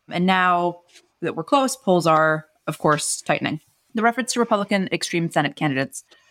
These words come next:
I wrote a piece on this that we will put in the show notes a while ago, a little while ago. And for that piece, I interviewed a professor, a political scientist named Wendy Schiller, who made the point that even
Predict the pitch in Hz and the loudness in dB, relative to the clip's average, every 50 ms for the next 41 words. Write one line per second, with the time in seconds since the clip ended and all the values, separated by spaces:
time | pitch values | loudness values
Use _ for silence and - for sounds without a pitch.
0 | _ - - 180 185 185 190 185 185 - 185 180 180 180 - 175 165 175 160 156 | _ -4 0 2 4 4 4 2 0 -2 0 0 0 2 0 -2 0 0 0 0
1 | 156 - - 156 156 151 - - 151 - 151 151 156 - 160 156 151 147 147 147 | -2 -2 -2 -2 -2 -2 -2 -4 -2 -2 0 -2 -2 0 0 0 2 2 0 -2
2 | - - - - - - 160 165 185 190 196 196 190 170 165 156 151 147 147 143 | -2 -4 -6 -6 -4 -4 0 2 2 2 2 0 -2 0 0 2 2 4 2 2
3 | 147 156 - - 190 196 175 147 143 135 139 - - 139 135 92 - - - 165 | 0 -2 -2 0 0 2 4 4 2 2 0 0 0 0 0 0 -2 0 0 0
4 | 165 151 - - 220 220 214 208 214 - - 170 165 160 - 156 - 123 156 165 | 0 -2 0 0 2 2 2 0 -2 -2 0 0 0 0 0 0 0 0 0 -2
5 | 185 165 165 165 160 151 - 160 143 147 - _ - 160 - 160 160 - 165 156 | -2 -2 0 0 0 -2 -2 -4 -6 -8 -10 _ -10 -2 -2 -2 0 2 2 2
6 | 151 147 143 - - - 180 196 190 196 185 - 170 151 151 160 160 151 - - | 2 2 0 0 0 0 -2 -2 0 -2 -2 0 0 0 0 -2 -4 -6 -4 -4
7 | 147 139 139 - 151 147 156 165 160 - 320 320 269 233 196 202 175 170 170 175 | -4 -4 -2 -2 -2 -2 -2 -2 0 0 2 2 2 0 0 0 -2 0 2 0
8 | 180 175 196 - - - 175 170 156 - - 156 - - 196 208 208 233 226 214 | 0 0 -4 -8 -2 0 0 0 0 -2 -4 -6 -4 -2 -2 0 0 2 2 2
9 | 214 202 | 0 -2